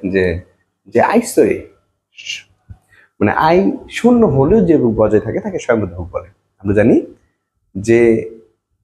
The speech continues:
মানে আই শূন্য হলেও যে ভোগ বজায় থাকে তাকে স্বয়ংভূত ভোগ বলে, অথবা শূন্যে যে পরিমাণ ভোগ থাকে তাকে স্বয়ংভূত ভোগ বলে,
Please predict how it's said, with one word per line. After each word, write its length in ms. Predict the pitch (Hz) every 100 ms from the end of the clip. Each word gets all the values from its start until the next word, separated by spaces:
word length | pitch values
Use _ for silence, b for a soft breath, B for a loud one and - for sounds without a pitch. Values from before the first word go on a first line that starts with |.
| _ -
মানে 120 | 101 - 117
আই 120 | 139 156 160 160
শূন্য 340 | - 185 208 196
হলেও 340 | 123 131 196 196
যে 100 | 151
ভোগ 140 | 123 113
বজায় 240 | 117 123
থাকে 140 | 220 294
তাকে 160 | 262
স্বয়ংভূত 320 | - 143 113 104
ভোগ 100 | 95 -
বলে, 160 | 67 95
অথবা 240 | 98 113
শূন্যে 400 | 113 226 220 123
যে 100 | 101
পরিমাণ 220 | - 113
ভোগ 100 | 104 -
থাকে 140 | 233
তাকে 140 | 254 170
স্বয়ংভূত 260 | 143 123 113
ভোগ 160 | 120 -
বলে, 200 | 185